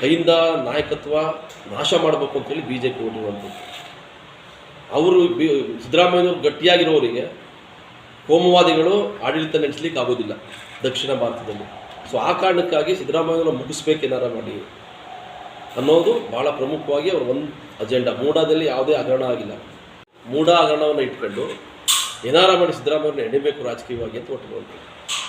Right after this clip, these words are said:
ಮೂಡಾದಲ್ಲಿ ಸೈಟ್ ಹಂಚಿಕೆ ಆಗಿರೋದು ಬದಲಿ ನಿವೇಶನ, ಅದು ಸರ್ಕಾರನೇ ಮಾಡಿರುವಂಥ ನೀತಿ. ಸಿದ್ದರಾಮಯ್ಯವರು ಧರ್ಮಪತ್ನಿಗೆ ಮಾತ್ರ, ಆ, ಬದಲಿ ನಿವೇಶನ ಹಂಚಿಕೆ ಆಗಿಲ್ಲ, ಅಂಥದ್ದು ನಾಲ್ಕೈದು ಸಾವಿರ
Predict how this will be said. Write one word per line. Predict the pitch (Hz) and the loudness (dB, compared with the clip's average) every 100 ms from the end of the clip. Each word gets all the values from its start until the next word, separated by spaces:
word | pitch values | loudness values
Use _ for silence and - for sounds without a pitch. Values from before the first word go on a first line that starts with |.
| 117 | 0
ಮೂಡಾದಲ್ಲಿ | 170 190 190 175 185 208 220 - - - - - - - - - | 6 6 6 2 0 0 -2 -10 -18 -20 -20 -18 -16 -16 -16 -2
ಸೈಟ್ | 147 190 190 | 2 4 4
ಹಂಚಿಕೆ | 180 175 160 | 0 0 0
ಆಗಿರೋದು | 156 151 135 | 0 -4 -2
ಬದಲಿ | 151 165 160 | -2 0 2
ನಿವೇಶನ, | 151 135 131 175 156 | 2 0 -2 -4 -4
ಅದು | - | -4
ಸರ್ಕಾರನೇ | 123 165 170 165 175 147 | -4 0 0 0 -2 -4
ಮಾಡಿರುವಂಥ | 139 143 139 135 | -4 -4 -6 -8
ನೀತಿ. | 160 160 110 110 - - - - - - - - - | -8 -10 -14 -18 -20 -20 -20 -20 -20 -20 -20 -20 -10
ಸಿದ್ದರಾಮಯ್ಯವರು | 135 160 170 175 165 151 139 - - - - - | 2 4 6 4 2 -2 -6 -12 -20 -20 -20 -4
ಧರ್ಮಪತ್ನಿಗೆ | 127 165 170 160 165 123 131 | 2 4 2 2 0 0 0
ಮಾತ್ರ, | 170 175 175 160 131 - - - - - - 135 | 0 4 4 4 0 -4 -12 -18 -18 -16 -10 -4
ಆ, | 127 123 123 120 120 117 - - - - - 147 | 0 0 0 -2 -2 -4 -8 -14 -20 -20 -2 2
ಬದಲಿ | 160 165 | 4 4
ನಿವೇಶನ | 160 160 165 151 - - - | 2 2 2 0 -2 -6 -8
ಹಂಚಿಕೆ | 143 - 160 | -8 2 4
ಆಗಿಲ್ಲ, | 143 127 107 - - - 139 | 4 2 -4 -6 -16 -6 -4
ಅಂಥದ್ದು | 143 175 180 156 131 | 0 2 4 2 2
ನಾಲ್ಕೈದು | 156 175 175 170 - - | 2 2 4 2 0 -2
ಸಾವಿರ | 147 185 | 4 6